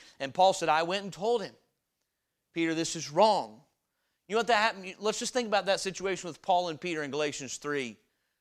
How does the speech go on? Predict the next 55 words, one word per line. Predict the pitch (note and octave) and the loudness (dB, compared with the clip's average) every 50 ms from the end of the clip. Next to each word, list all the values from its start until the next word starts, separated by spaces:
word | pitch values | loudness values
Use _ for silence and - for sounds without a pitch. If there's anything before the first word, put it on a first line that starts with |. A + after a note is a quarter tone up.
| _ _ _ | _ _ _
When | C#3 C3+ | -12 2
Paul | - G3+ G#3 G#3 | 6 6 6 6
says | - - F3+ D3+ | 6 2 0 -2
he | D#3 D3 | -4 -4
came | - G3+ G#3 G#3+ G3+ F#3 D#3+ | -2 0 0 0 0 -2 -4
and, | D3 C3+ - _ _ _ _ | -6 -8 -10 _ _ _ _
uh, | - B2+ | -6 -6
Peter | - - G#3 A3 A3 G3 | -4 -2 -2 -2 0 0
before | E3 E3+ D#3 - F#3+ G#3 G#3 F#3 | 0 0 -2 0 2 2 4 4
had | F#3 F3 E3 | 4 2 0
eaten | F3 F#3+ F#3+ G3 | -2 -4 -4 -4
with | F3+ D#3+ | -4 -4
the | D3+ D3+ | -4 -6
Gentiles, | A#2+ D3+ G3 A3 G#3+ F3+ - E3 E3+ E3+ D3 C#3+ C#3+ C3 | -4 -2 -2 -2 -2 -2 -2 0 2 2 2 2 0 -2
and | D3+ D3+ E3 | -4 -2 0
then | G3 G#3+ F#3+ D#3+ - - - _ _ | 0 0 0 -2 -8 -16 -20 _ _
when | D#3 F3 F3 | -4 -4 -2
the | E3 | -2
Judaizers | D#3 C3 G3+ A3+ A3 A3 G3+ F#3 F#3+ F#3 D#3 E3+ D#3 | -2 -2 0 0 2 2 4 4 4 4 2 0 -2
showed | - - F#3+ F#3 F3+ F3+ | 0 0 2 2 4 4
up, | F3+ F3 - | 2 2 0
he | C#3+ G3 | -4 -6
would | E3+ E3+ F3 | -4 -4 -2
no | F3 F3+ F#3 | 0 0 0
longer | F#3 F#3+ G3 F#3+ F3+ | 2 2 2 2 2
have | F#3 F#3 | 2 2
anything | F#3 F#3 F#3 F3+ D#3+ | 0 -2 -4 -4 -4
to | D#3+ | -6
do | C#3+ C3+ F#3+ A3 | -4 -4 0 2
with | A3+ G3+ | 2 2
them. | F#3 F3+ D#3+ C#3 - - - _ _ | 2 0 -2 -4 -6 -14 -20 _ _
He's | - G3+ | -10 -6
dissimulating. | D#3+ F#3+ G#3 - - D4 D4 A#3+ F3 E3 | -4 -4 -4 -2 -2 -2 -2 -2 -2 -2
He's | D3 | -2
being | E3+ G#3 G#3 F3 | -2 -4 -2 -4
dishonest. | D#3+ - - E3 E3 G3+ A#3 C#4 D4 - - - | -4 -2 0 2 2 4 2 2 0 -4 -8 -10
He's | D3 | -2
got | C#3 F3+ E3 | 0 0 0
a | D3+ | 2
double | D3 D3 F3 F#3+ F#3 E3 | 4 4 4 4 4 0
standard | - - F3 E3 F3+ A3 A#3+ C4 C4 A3 - - - - - - | -2 0 2 2 2 4 4 2 2 2 -2 -8 -18 -18 -2 0
of | F3+ F3 - | 0 0 0
conduct | - - F3+ G#3 A3 A3 A#3+ A#3 A#3+ A3+ | 0 0 2 2 4 4 4 4 4 2
in | G#3+ G#3 | -2 -4
his | G#3 F3+ D3+ | -4 -2 0
life. | F3+ F#3 G#3+ B3 C4 B3+ - - - - _ _ _ _ - | 4 6 6 6 6 4 0 -8 -20 -20 _ _ _ _ -10
Peter's | - - B3 C4+ C#4 C4+ A#3+ F#3+ | -2 2 4 4 4 4 4 4
understanding | A#3 A#3 A3+ G#3+ - - - A#3 A#3 A3+ G#3+ | 4 4 4 2 0 0 0 2 2 2 0
of | G3+ | 0
the | F#3+ E3+ | 2 4
gospel | G3+ A3+ C4 A3+ - G#3 F#3 | 6 6 6 6 4 0 -4
said, | - F#3 F3 | -2 0 0
"It | F3 F#3+ | 2 4
doesn't | A3+ A#3 A3 A3+ G3+ | 4 2 2 0 0
matter | G#3 G#3+ A3+ C4 C4 G3 - | 2 4 4 4 4 2 0